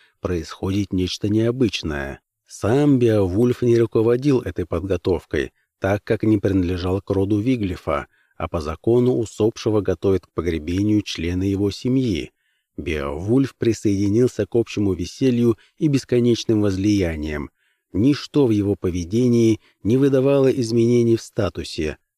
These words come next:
разве что во время ежевечерних трапез он с общего согласия занимал во главе стола место, предназначавшееся для короля. Примечательным является тот факт,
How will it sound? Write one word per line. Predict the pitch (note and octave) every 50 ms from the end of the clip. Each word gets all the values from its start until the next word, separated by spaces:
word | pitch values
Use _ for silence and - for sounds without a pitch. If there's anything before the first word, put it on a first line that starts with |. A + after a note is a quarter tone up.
| _ _ _
разве | - F2 E2+ A2 C#3 C3+ B2 A#2+ A#2+
что | - - - A#2+ A#2
во | A2+ G#2+
время | A2 A2 A#2 A#2 A#2+ A#2
ежевечерних | A2 G#2 G2 G2+ G2+ G2+ G2 - - A#2+ A2 G2+ G#2 G2 F2+ -
трапез | - - F#2+ A#2+ C3 C3 - - E2 D2 - - - _ _ _ _
он | G2 F2 D2+ -
с | - -
общего | G2+ G2 - - - F#2 E2
согласия | E2 - - D#2+ D#2 G2+ G#2+ A#2 B2 A2+ - - A#2+ A2 G#2+ G2+ - - _ _ _ _
занимал | - G2 G#2 A2+ B2 B2+ C#3+ D3 C#3+ C3
во | A#2+ A#2+ A2+
главе | A#2 A#2 A#2 A2+ B2+ B2+
стола | - - A#2 A2+ A2+ A#2 G#2+
место, | G#2 G#2 A#2+ C#3 B2+ - - - A#2+ -
предназначавшееся | - G#2+ G#2 G#2 A2 G2+ G2 G#2 G2 - - A#2 A2+ G#2+ - - - A2 G#2 - - G#2 G2
для | G2 G2+ G2+
короля. | - - A#2 A2+ A#2+ A2+ G#2+ F#2+ D#2 C2+ A#1 - - _ _ _ _ _ _ _
Примечательным | E2+ D#2 D#2 D#2 D2+ - - G#2+ G2+ F#2+ - F2+ F2 E2+ F2 E2
является | E2 E2 E2+ E2 F2 F2+ F2+ F2 - - - E2
тот | - - E2 - -
факт, | _ - A#2+ G#2+ - _ - _